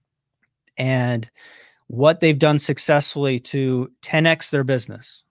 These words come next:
right? More than ten X their business in the last, let's, let's call it ten-ish years, maybe ten, fifteen years, is they'll have a version of the shoe where there's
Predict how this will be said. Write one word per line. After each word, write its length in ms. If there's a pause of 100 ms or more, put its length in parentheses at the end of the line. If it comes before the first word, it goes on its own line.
(120)
right? 200
More 220
than 160
ten 220
X 180
their 100
business 440
in 80
the 100
last, 540 (160)
let's, 340
let's 160
call 220
it 120
ten-ish 1000
years, 400
maybe 200
ten, 260
fifteen 360
years, 340 (800)
is 460 (760)
they'll 180
have 220
a 200
version 380
of 100
the 80
shoe 440
where 300
there's 560